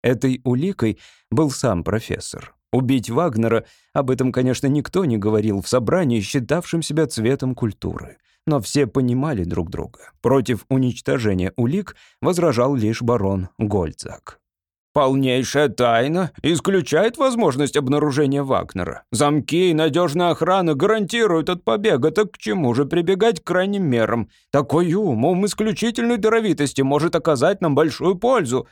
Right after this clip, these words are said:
Нужно только суметь так или иначе заставить его работать на нас». Гольцак не досказал своей мысли. Он рассчитывал воспользоваться еще не одним изобретением Вагнера для коммерческой эксплуатации. Но большинство голосов было против него.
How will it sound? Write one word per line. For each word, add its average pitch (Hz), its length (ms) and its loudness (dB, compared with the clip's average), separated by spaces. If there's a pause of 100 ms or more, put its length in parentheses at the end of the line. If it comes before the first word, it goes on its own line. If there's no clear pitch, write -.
(160)
Нужно 180 280 -2
только 180 320 0
суметь 190 520 0
так 160 280 0
или 185 180 -2
иначе 214 340 0
заставить 139 760 0
его 165 160 2
работать 127 580 0
на 120 140 0
нас». - 420 -8 (400)
Гольцак 120 560 2
не 135 120 0
досказал 139 540 0
своей 107 360 0
мысли. 113 500 -6 (140)
Он 139 180 2
рассчитывал 135 680 0
воспользоваться 139 720 0
еще 151 220 -2
не 190 160 0
одним 117 400 0
изобретением 127 720 0
Вагнера 127 480 0 (260)
для 165 200 0
коммерческой 117 760 -2
эксплуатации. - 880 -6 (220)
Но 160 240 2
большинство 202 560 0
голосов 151 500 0
было 147 220 2
против 107 600 -2
него. - 440 -6